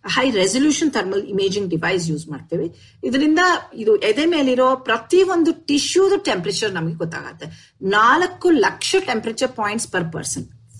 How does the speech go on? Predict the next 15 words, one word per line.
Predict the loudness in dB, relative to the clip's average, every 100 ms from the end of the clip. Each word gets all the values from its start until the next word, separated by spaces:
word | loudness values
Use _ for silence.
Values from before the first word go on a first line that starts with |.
| 2
four | 4 4
lakh | 2 0 -2 -4
temperature | -4 -4 -8
points. | -14 -16 -10 -10 -12 -20 -14 -4
So | 0 2
ಅಷ್ಟು | 2 0 -2 2
ನಾವು | 2 2
ಮೆಜರ್ | 0 0 -2
ಮಾಡಿ | -4 -6 -8 -12 -20 -18 -2
ನಮ್ | 0 2
ಕಂಪ್ಯೂಟರ್ | 2 0 0 0
ಸಾಫ್ಟ್‌ವೇರ್ | 0 -2 -2 -2 0
ಇಂದ | -2
ಅನಲೈಸ್ | -2 -2 0 0 -2
ಮಾಡಿ | -4 -4